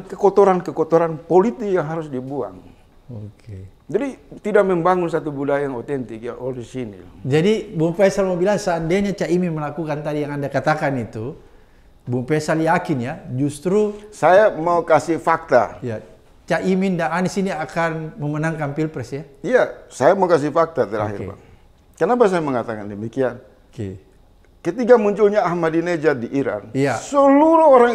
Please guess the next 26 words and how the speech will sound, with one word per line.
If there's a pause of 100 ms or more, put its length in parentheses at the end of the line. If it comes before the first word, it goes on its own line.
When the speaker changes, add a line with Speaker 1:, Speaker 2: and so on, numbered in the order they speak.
Speaker 1:
Iran
tidak
kenal
siapa
Speaker 2:
Betul.
Speaker 1:
Nejad. (1000)
Tapi
apa
yang
dia
Speaker 2:
Dia,
Speaker 1:
mainkan
Speaker 2:
dia
Speaker 1:
Nejad?
Speaker 2:
misterius,
misterius.
Speaker 1:
Dia
tokoh
misterius.
Speaker 2:
Iya. (800)
Speaker 1:
Tapi
dia (180)
memiliki
komitmen (1300)
dalam
persahabatan.